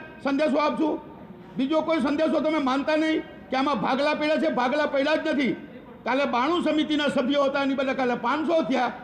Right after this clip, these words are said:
અને ક્ષત્રિય સમાજના બે ભાગ નથી પડ્યા. એક વ્યક્તિ એમ કહે કે ભાગલા પડી ગયા, એ વ્યક્તિ તો કોઈ પણ સ્ટેટમેન્ટ આપી શકે. લાખો રાજપૂતો છે, એમાં પાંચ વિઘ્ન સંતોષી પણ હોઈ શકે, એ પણ સ્ટેટમેન્ટ આપી શકે.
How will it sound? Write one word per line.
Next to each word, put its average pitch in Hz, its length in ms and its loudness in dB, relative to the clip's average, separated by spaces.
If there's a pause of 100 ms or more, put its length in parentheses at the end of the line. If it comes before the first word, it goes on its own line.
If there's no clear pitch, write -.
(280)
અને 233 140 0
ક્ષત્રિય 277 340 -2
સમાજના 302 360 0
બે 302 180 2
ભાગ 240 280 0
નથી 262 120 -2
પડ્યા. 233 280 0 (400)
એક 226 200 0
વ્યક્તિ 285 380 0
એમ 320 140 2
કહે 302 260 2
કે - 340 -4
ભાગલા 226 380 0
પડી 277 240 0
ગયા, 254 240 2 (380)
એ 196 40 0
વ્યક્તિ 220 400 -2
તો 269 120 0
કોઈ 240 180 2
પણ 254 160 2
સ્ટેટમેન્ટ 240 380 -2
આપી 233 220 2
શકે. 226 240 2 (260)
લાખો 254 340 2
રાજપૂતો 254 460 2
છે, 233 220 2 (300)
એમાં 240 240 0
પાંચ 247 200 0
વિઘ્ન 220 320 0
સંતોષી 269 360 2
પણ 262 160 2
હોઈ 233 140 4
શકે, 220 260 0 (360)
એ 254 120 2
પણ 285 200 0
સ્ટેટમેન્ટ 269 440 -2
આપી 247 220 0
શકે. 214 480 -2